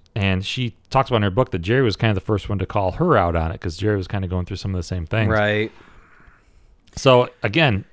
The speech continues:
Speaker 1: this music video looks all happy and sunny and everything, but in reality, she's starving herself to look
Speaker 2: Right.
Speaker 1: skinny.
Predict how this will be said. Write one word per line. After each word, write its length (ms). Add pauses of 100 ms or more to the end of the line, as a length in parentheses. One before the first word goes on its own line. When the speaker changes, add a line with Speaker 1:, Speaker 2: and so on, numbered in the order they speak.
Speaker 1:
this 140
music 240
video 440
looks 280
all 100
happy 380
and 120
sunny 240
and 80
everything, 260
but 180 (640)
in 180
reality, 600 (240)
she's 200
starving 380
herself 460
to 320
look 240
Speaker 2:
Right. 80
Speaker 1:
skinny. 480